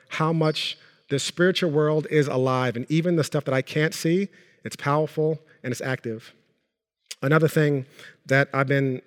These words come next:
that the Lord has been teaching me this last couple of weeks is that we are just very dependent people. I don't know if you think about this yourself, but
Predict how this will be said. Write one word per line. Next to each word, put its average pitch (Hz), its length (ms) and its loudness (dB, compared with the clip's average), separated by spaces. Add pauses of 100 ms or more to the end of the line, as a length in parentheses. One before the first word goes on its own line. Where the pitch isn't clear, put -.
(100)
that 135 120 -2
the 135 60 -2
Lord 143 140 2
has 123 80 -8
been 139 140 -2
teaching 143 320 -4
me 135 120 2
this 131 180 -2
last 131 200 -2
couple 127 200 -6
of 120 60 -6
weeks 135 380 -6 (1160)
is 135 180 2
that 139 280 2 (260)
we 151 220 0
are 165 240 2
just 131 240 -8
very 139 380 -2
dependent 123 720 -4
people. 113 380 -10 (1700)
I 139 80 2
don't 160 100 4
know 160 80 4
if 151 100 -4
you 160 80 -2
think 147 160 2
about 139 180 0
this 143 140 -4
yourself, 139 460 -2
but 131 280 -6